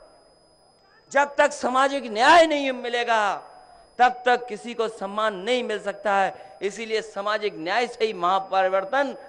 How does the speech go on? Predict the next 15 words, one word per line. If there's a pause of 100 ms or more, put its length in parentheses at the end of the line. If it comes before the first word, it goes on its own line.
(160)
संभव
है,
बिना
संभव
नहीं
है। (1160)
हम
तो
कहना
चाहते
हैं
बीजेपी
के
लोगों
से,